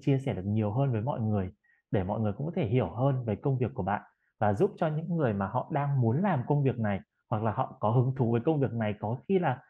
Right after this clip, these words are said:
chưa phải là một, công việc full time giống như Lê Anh, nhưng mà có thể là volunteer, cộng tác viên, tình nguyện viên, mà có thể phần nào đấy giúp cho cộng đồng, nhiều cộng đồng chúng ta cùng phát triển hơn. Thì hy vọng rằng là Lê Anh có thể tham gia vào cộng đồng và có thể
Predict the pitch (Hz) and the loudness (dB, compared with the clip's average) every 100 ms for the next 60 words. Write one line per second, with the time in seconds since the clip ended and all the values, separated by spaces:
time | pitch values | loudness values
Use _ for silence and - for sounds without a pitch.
0 | _ _ _ - 202 196 107 104 104 107 | _ _ _ 0 2 4 4 4 4 0
1 | - 113 110 107 113 - 165 160 151 - | -2 -4 -2 -4 -8 -2 0 4 2 2
2 | 180 170 - 190 175 139 143 170 165 156 | 2 2 2 0 2 2 4 4 4 4
3 | 160 151 156 151 - 180 - 110 95 120 | 2 0 0 0 0 -2 -2 -2 2 4
4 | 139 123 117 143 143 131 - - 151 151 | 4 4 2 4 4 4 0 -4 -4 2
5 | 156 151 131 107 127 127 147 139 131 - | 2 4 0 0 0 2 4 4 0 -12
6 | _ - 113 113 - 139 98 - - 113 | _ -4 -2 -2 0 0 0 -6 -2 0
7 | 107 107 98 104 180 - 196 165 147 - | 2 2 2 4 2 2 0 0 2 -2
8 | 143 120 101 - _ _ _ - 135 147 | 2 0 0 -4 _ _ _ 4 8 8
9 | 131 180 175 180 151 113 107 - 117 139 | 6 4 0 2 2 2 0 -6 -2 0
10 | 123 123 147 - 98 - 131 127 - _ | 0 -2 -2 0 0 2 0 0 -4 _
11 | _ _ 110 104 98 127 147 104 98 101 | _ _ 0 0 2 2 2 0 0 0
12 | 117 127 120 120 113 104 120 127 120 127 | 2 2 0 -2 -4 -4 -4 -2 -2 0
13 | 120 101 - 113 98 95 92 92 90 92 | -2 -2 -4 -2 -2 -4 -6 -6 -6 -6
14 | 107 117 | -4 -4